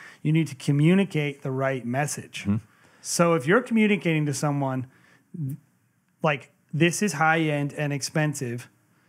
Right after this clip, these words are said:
Speaker 1: but your work isn't up to snuff," you should seriously look at your, your, how many inquiries you're getting.
Speaker 2: Mm-hmm.
Speaker 1: Because if you feel like you're not getting as many inquiries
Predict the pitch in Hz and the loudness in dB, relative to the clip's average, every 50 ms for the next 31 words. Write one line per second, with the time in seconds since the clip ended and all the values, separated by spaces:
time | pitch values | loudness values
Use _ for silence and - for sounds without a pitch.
0 | _ _ _ _ _ _ _ - - - - 160 143 139 170 208 247 262 262 - | _ _ _ _ _ _ _ -6 -4 -2 0 -2 0 2 4 4 4 4 2 -2
1 | - - - _ _ _ _ _ - 185 180 165 180 180 170 170 151 - 185 - | -16 -20 -20 _ _ _ _ _ 0 2 2 2 2 2 0 0 -2 -6 -8 -6
2 | - 170 156 139 139 131 - - - _ _ _ _ _ _ _ _ _ _ _ | -2 -2 0 0 -2 -4 -8 -14 -20 _ _ _ _ _ _ _ _ _ _ _
3 | _ _ _ _ _ _ _ _ _ _ _ - - 143 156 214 240 233 - 302 | _ _ _ _ _ _ _ _ _ _ _ -4 0 2 4 4 4 4 2 0
4 | 262 254 - - - - - - 185 185 185 190 180 190 196 175 160 175 165 - | 0 0 -2 -6 -8 -8 -4 0 2 4 4 2 2 2 0 2 2 0 0 0
5 | 175 - 165 165 156 151 147 143 139 135 - - _ _ _ _ _ _ - 160 | -2 0 0 0 2 2 0 0 -2 -4 -8 -12 _ _ _ _ _ _ 0 2
6 | 156 151 147 143 139 131 123 - - - 143 156 165 165 160 156 147 143 156 123 | 2 4 2 0 0 -2 -4 -8 -6 0 0 2 2 4 2 2 2 0 0 0
7 | 147 135 123 120 117 123 120 113 120 104 92 87 - _ - - 101 98 107 98 | 0 -2 -2 -2 -4 -4 -6 -6 -6 -10 -10 -14 -18 _ -14 -8 -4 -2 -2 -2
8 | - - 127 147 131 143 135 170 208 196 - 233 233 226 - - 196 180 185 185 | -2 0 0 0 0 2 2 0 0 0 2 0 0 2 2 0 0 2 2 0
9 | 151 160 175 170 170 165 143 160 160 156 147 151 143 - 170 170 170 156 143 | 0 -2 -2 -2 -2 -2 -2 -2 -2 0 -2 -2 0 0 2 2 2 0 -4